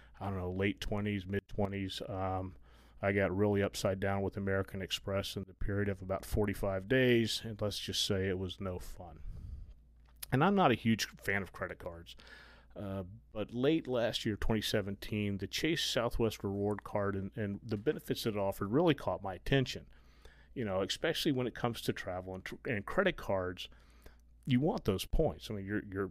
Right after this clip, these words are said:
putting your head in a bed or your butt in a seat, and you're spending your money. But I'm not a point chaser. I'm not one of those guys that has the desire to apply for this credit card or that credit card. And I certainly don't have the time to manage multiple credit card statements and then track the points that they offer.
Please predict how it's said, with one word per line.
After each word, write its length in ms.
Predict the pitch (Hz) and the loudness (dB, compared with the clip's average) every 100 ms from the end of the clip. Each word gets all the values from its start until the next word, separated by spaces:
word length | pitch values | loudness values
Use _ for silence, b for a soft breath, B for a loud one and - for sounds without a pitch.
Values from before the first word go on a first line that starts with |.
| - | 0
putting 200 | 120 107 | 0 2
your 160 | 101 | 2
head 200 | 98 104 | 4 4
in 140 | 104 104 | 4 0
a 20 | |
bed 300 | 95 98 95 | 2 2 2
or 60 | 95 | 0
your 180 | 95 | -2
butt 240 | 95 92 95 | -2 -2 -2
in 80 | 110 | -2
a 60 | |
seat, 320 | 98 - 90 98 | -4 -4 -4 -6
and 60 | |
you're 80 | 95 | -6
spending 420 | 95 - 95 90 | -2 -2 -2 -2
your 80 | 90 | -4
money. 380 | 92 120 113 95 b b b - | 0 2 2 -2 b b b -2
But 120 | 117 113 | 2 2
I'm 180 | 165 | 2
not 180 | 156 147 | 2 2
a 40 | 117 | 2
point 340 | - 113 101 | 2 2 0
chaser. 520 | - 85 90 - 85 | -4 -8 -8 -8 -6
I'm 160 | 87 101 | -4 2
not 180 | 110 107 | 2 4
one 120 | 110 | 4
of 60 | 117 | 4
those 180 | 117 | 2
guys 500 | - 95 92 95 92 | 2 0 2 0 -2
that 120 | - - | -6 -6
has 220 | 104 - | -6 -4
the 100 | 101 | -6
desire 420 | 92 90 92 95 | -6 -4 -2 -2
to 60 | 95 | -2
apply 380 | 92 - 92 98 | 0 0 0 0
for 180 | - | -4
this 220 | 90 95 - | -4 -4 -2
credit 280 | - 95 | -2 -2
card 300 | - - 98 | -2 -2 -2
or 40 | 101 | -2
that 240 | 95 92 | -2 -6
credit 280 | - 101 92 | -6 -6 -6
card. 360 | - 95 90 98 b b b b b b | -6 -6 -6 -8 b b b b b b
And 100 | 135 | 2
I 40 | |
certainly 400 | 127 190 185 147 | 6 6 6 4
don't 260 | 117 101 104 | 2 2 2
have 140 | 104 | 2
the 60 | 95 | 0
time 260 | - 101 98 | 0 2 2
to 60 | |
manage 360 | 95 95 92 - | 2 0 -2 -2
multiple 360 | 95 95 95 | -2 0 -2
credit 280 | 90 - 92 | -2 -2 -2
card 240 | - 95 92 | 2 2 2
statements 640 | - 95 95 92 90 92 | 0 -2 -2 -4 -6 -6
and 120 | 98 | -6
then 80 | 95 | -6
track 360 | 92 113 107 - | 0 4 4 4
the 80 | 110 | 0
points 340 | - 101 95 | 2 0 0
that 120 | 95 | -4
they 120 | 98 | 2
offer. 500 | 107 123 123 - 117 | 8 8 8 6 4